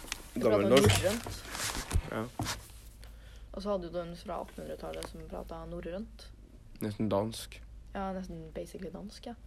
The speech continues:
Speaker 2: Mhm. Ja. Nei, det var språkforskjeller, det var, ehm, identitetsforskjeller, det var kulturforskjeller, det var alt mulig rart.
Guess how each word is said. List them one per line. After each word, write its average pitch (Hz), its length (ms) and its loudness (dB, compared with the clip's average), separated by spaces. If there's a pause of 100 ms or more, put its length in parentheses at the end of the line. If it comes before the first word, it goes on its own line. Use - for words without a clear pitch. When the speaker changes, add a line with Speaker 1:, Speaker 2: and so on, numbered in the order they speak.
Speaker 2:
Mhm. 110 400 0 (840)
Ja. 135 220 6 (440)
Nei, 156 300 12
det 147 120 12
var 139 140 12
språkforskjeller, 123 880 10
det 123 160 12
var, 110 420 12
ehm, 107 540 6 (760)
identitetsforskjeller, 107 1600 8
det 110 140 12
var 107 200 12
kulturforskjeller, 104 720 8
det 113 80 12
var 110 240 12
alt 101 160 8
mulig 104 220 10
rart. - 320 8